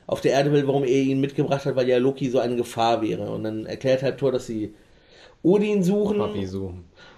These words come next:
Speaker 1: und nicht wissen, wo er ist. Und dann, äh, bietet, äh, Doctor Strange Hilfe an, dass er weiß, wo Odin ist, dass er irgendwo im Norden ist. Ne, wird nicht
Speaker 2: Ja.
Speaker 1: weiter beschrieben, nur im Norden.
Speaker 2: Da, wohin gehört.
Speaker 1: Da, wohin gehört.
Speaker 2: In den Norden.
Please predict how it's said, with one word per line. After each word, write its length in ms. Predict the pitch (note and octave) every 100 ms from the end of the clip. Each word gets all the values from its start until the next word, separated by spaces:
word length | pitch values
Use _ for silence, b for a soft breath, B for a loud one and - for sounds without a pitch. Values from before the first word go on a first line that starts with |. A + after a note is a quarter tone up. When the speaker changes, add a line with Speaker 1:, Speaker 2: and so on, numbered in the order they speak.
| B
Speaker 1:
und 80 | C3
nicht 120 | C3+
wissen, 220 | D3 D3
wo 80 | C3
er 100 | -
ist. 240 | E3 F3+
Und 120 | D3+
dann, 460 | C#3+ C3+ C3 B2+ A#2+
äh, 180 | - A2+
bietet, 380 | A#2 C3+ C#3+ -
äh, 300 | A2 A#2 A2+
Doctor 240 | B2 C#3
Strange 280 | C3 C#3 C3
Hilfe 340 | C3+ D3+ D3+ C#3+
an, 380 | C3+ C#3+ C#3 C3
dass 160 | C3
er 200 | G#2 B2
weiß, 340 | C3+ D3+ F3 D#3+
wo 400 | E3 D#3+ D#3+ D#3+ b b b
Odin 320 | C#3 E3+ D#3+ D3
ist, 220 | D3+ -
dass 120 | C3+
er 120 | C3
irgendwo 260 | G#2+ C3 B2+
im 260 | A#2+ B2 - - -
Norden 560 | D3 C3 D3+ G3+ G3+ F#3+
ist. 480 | F#3+ G3 - - - _ -
Ne, 260 | A#2+ C3
wird 160 | C3 C3+
nicht 140 | B2+
Speaker 2:
Ja. 60 | C3
Speaker 1:
weiter 160 | B2+ B2
beschrieben, 400 | A#2+ - E3+ C#3+
nur 140 | C3
im 100 | A#2+
Norden. 320 | B2+ E3 F#3
Speaker 2:
Da, 40 | F3+
wohin 220 | G2+ G#2+
gehört. 340 | G2 D2+ - B B B
Speaker 1:
Da, 120 | - B2+
wohin 160 | C3+
gehört. 220 | D#3 D#3+ D#3+
Speaker 2:
In 60 |
den 120 | F#2+
Norden. 320 | B2+ A#2+ F2+